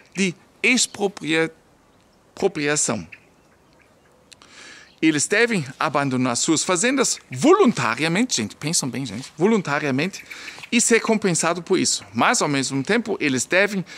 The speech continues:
prometer nunca mais retornar à agricultura. É? Sejam bem-vindos na melhor Europa de todos os tempos, gente. Isso poderia ser o início de grandes protestos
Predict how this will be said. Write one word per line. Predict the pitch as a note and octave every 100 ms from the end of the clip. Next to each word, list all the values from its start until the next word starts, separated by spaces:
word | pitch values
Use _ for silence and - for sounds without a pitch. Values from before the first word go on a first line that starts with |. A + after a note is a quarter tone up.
| - - - -
prometer | B3+ E4 B3+ G3 G3+
nunca | F#3 C#4+ B3
mais | F#3+ D#3+ E3 -
retornar | C#3 A#3+ B3 A#3+ A3 D3 B2 D3+ - - - - _ -
à | E3 E3+ - -
agricultura. | A#2+ A2 B2 - C#3 - F#2+ - - - _ _ _ _ _ _ _ _ _ _ _ -
É? | A2 D#3 - _ _ _ -
Sejam | - A#2 G#2+
bem-vindos | A2 B2+ G#3 B3+ G#3 - - - -
na | C3+
melhor | B2 A2+ C#3 D#3+ - - -
Europa | A2+ G2 B2+ C3 B2
de | A#3+
todos | A#3 - C4+ E3+ A#2+
os | A#2+
tempos, | - A2+ -
gente. | - - - - _ _ _ - - - - - - - - - - -
Isso | B3+ - B3+
poderia | - E3+ D3 D#3+
ser | - F3+
o | E3+
início | E3+ G#3+ A#3 A#3+ G3+ - -
de | G#3+
grandes | D3 D#3 F3 E3+
protestos | - C3+ - C#3+ - D3 - -